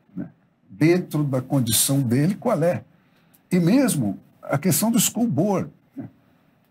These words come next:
Eu converso lá com gente que é analfabeta. Eu digo, "Você não sabe, na sua comunidade, quem que é gabaritado pra tá num school board?"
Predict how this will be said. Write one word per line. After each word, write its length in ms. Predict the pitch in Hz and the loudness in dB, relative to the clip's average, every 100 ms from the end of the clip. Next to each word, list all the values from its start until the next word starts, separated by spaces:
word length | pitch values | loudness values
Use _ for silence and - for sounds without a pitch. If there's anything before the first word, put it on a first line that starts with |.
| - | -4
Eu 80 | 139 | -2
converso 520 | 180 120 - - 147 | 0 0 0 0 0
lá 120 | 147 | 0
com 160 | 147 104 | 0 0
gente 320 | 127 131 - | 2 0 -4
que 100 | - - | -6 0
é 80 | 143 | 2
analfabeta. 960 | 160 120 - 151 92 104 123 - - _ _ _ - _ _ _ - | 2 0 2 0 0 0 -2 -8 -20 _ _ _ -20 _ _ _ -8
Eu 80 | 135 | -2
digo, 200 | 147 190 | 2 2
"Você 140 | - | 2
não 140 | 247 135 | 0 0
sabe, 360 | - 139 104 | 0 0 0
na 120 | 104 | -2
sua 220 | - - 127 | -2 -2 -2
comunidade, 720 | 120 98 92 76 101 87 76 - _ _ _ _ _ _ _ _ - | 2 2 2 0 -2 -2 -8 -14 _ _ _ _ _ _ _ _ -2
quem 260 | 165 185 | 2 2
que 300 | 151 - 131 | 0 0 2
é 100 | 127 | 2
gabaritado 880 | 117 107 110 107 98 - 123 120 92 | 0 0 0 0 -2 -2 0 0 -2
pra 200 | - 107 | -4 -4
tá 300 | 92 - 117 | -4 -2 0
num 220 | 104 104 95 | 0 -2 -2
school 340 | - - 95 | -4 -2 -4
board?" 360 | 80 110 117 | 0 -2 -2